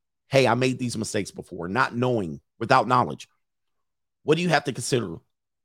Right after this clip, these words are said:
when you get a loan? This is why they're saying don't buy anything. They don't want you to get loans. The one thing you have to worry about, number one, is the loan amount.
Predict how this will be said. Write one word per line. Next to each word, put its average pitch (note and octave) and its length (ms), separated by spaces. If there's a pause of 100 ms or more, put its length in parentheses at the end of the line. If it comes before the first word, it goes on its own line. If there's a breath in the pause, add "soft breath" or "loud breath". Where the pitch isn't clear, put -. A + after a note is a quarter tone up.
(280)
when C3+ 160
you A#2 80
get G#2+ 160
a - 20
loan? F#2+ 400
This D#3 160
is D#3 100
why D3 120
they're C#3 140
saying B2 260
don't A#2+ 180
buy G#2+ 180
anything. E2 360
They F#2+ 120
don't C3 160
want A#2+ 160
you A#2+ 60
to A2+ 60
get B2 180
loans. E2+ 420 (1200)
The B2+ 80
one C3+ 200
thing E3+ 160
you D#3 120
have C3+ 120
to B2 80
worry B2 280
about, G#2 260
number A#2+ 200
one, B2 200
is G#2 120
the A2+ 120
loan A#2 280
amount. A#2+ 520